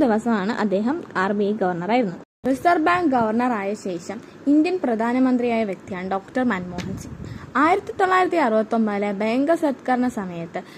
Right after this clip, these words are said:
ആർ ബി ഐ ഗവർണർ ലക്ഷ്മികാന്ത് ചായ ആയിരുന്നു. ആർ ബി ഐ ഗവർണർ പദവിയിലെത്തിയ ആദ്യ റിസർവ് ബാങ്ക് ഉദ്യോഗസ്ഥനാണ് എം നരസിംഹ.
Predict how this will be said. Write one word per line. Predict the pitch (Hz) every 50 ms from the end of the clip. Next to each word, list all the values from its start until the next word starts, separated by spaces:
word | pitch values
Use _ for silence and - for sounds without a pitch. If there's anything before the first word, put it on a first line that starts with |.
| - - - -
ആർ | 254 285 320 330
ബി | 320 381 - - -
ഐ | 233 220
ഗവർണർ | 202 208 202 202 196 196 196 208 220 - - - -
ലക്ഷ്മികാന്ത് | 226 262 - - 330 330 294 - 226 214 233 226
ചായ | - 196 180 196 196
ആയിരുന്നു. | 170 139 - - - - - - - - - - - -
ആർ | 180 190 190 214
ബി | 208 233 233 -
ഐ | - 262 269
ഗവർണർ | 226 233 240 233 226 220 233 240 247
പദവിയിലെത്തിയ | 247 - 240 214 214 214 226 240 226 220 208 - 220 214 - - -
ആദ്യ | 285 330 359 359 381 349
റിസർവ് | 285 226 220 - 226 226 208
ബാങ്ക് | 220 233 247 247
ഉദ്യോഗസ്ഥനാണ് | - 196 - 202 226 220 254 277 - - 311 294 240 185 160 175 - - - 220
എം | 269 311 302
നരസിംഹ. | 262 190 165 - - - 180 -